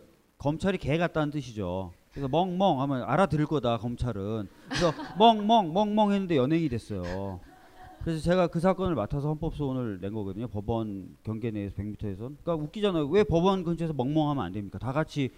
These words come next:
한 네 명이 멍멍하면 왜 연행이 돼야 되냐고요. 그러니까 황당하잖아요. 그래서 그런 부분들이 좀 이십 대 때 좀 개선이 됐으면 좋겠다라는 생각도 가지고 있습니다. 그러니까 저희들이 이제 십 년 가깝게 변호사 생활하면서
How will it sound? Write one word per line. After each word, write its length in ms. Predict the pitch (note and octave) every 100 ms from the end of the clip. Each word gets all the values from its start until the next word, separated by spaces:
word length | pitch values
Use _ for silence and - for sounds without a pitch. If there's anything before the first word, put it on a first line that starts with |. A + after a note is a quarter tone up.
| - -
한 100 | D3+
네 140 | E3
명이 240 | F#3+ F#3+
멍멍하면 580 | F3+ C#3+ E3+ E3+ E3+ E3
왜 160 | C3+ A#2+
연행이 300 | A2+ D3+ D3
돼야 160 | A#2
되냐고요. 680 | G2 F#2+ F2 D#2+ D#2 E2+ F2+ E2+ - _ _ _ _ _
그러니까 340 | - F#3+ F3
황당하잖아요. 800 | D3+ F#3 A3+ G#3 C#3+ A#2+ G2 D#3+ -
그래서 200 | D3+ D3
그런 440 | D#3 F#3 F#3 E3 - - - - -
부분들이 520 | D3+ D#3 D#3+ D#3 D3
좀 420 | D3+ C#3+ C3 - -
이십 280 | B2+ -
대 180 | - D#3
때 440 | D3 C3 B2 A#2+ A2
좀 120 | A#2+
개선이 340 | G2 G2+ D3
됐으면 340 | A2+ G#2 B2+ A2+
좋겠다라는 840 | G#2 A2 - G2+ G2 F#2 F#2+ G#2+
생각도 300 | G#2 A2 G#2
가지고 460 | A2 E2+ G#2 A2 G2+ -
있습니다. 320 | F#2+ - G2 G2
그러니까 260 | C3+ B2 - _ _ _ _
저희들이 420 | C3 D#3 D#3+ E3
이제 360 | C#3 C#3+ D3 C3+
십 160 | - G#3+
년 200 | G#3+ G3
가깝게 360 | E3+ D#3+ D3+
변호사 360 | B2 B2 B2+ C3
생활하면서 720 | B2+ B2 A2+ A2+ A#2 C3 A2+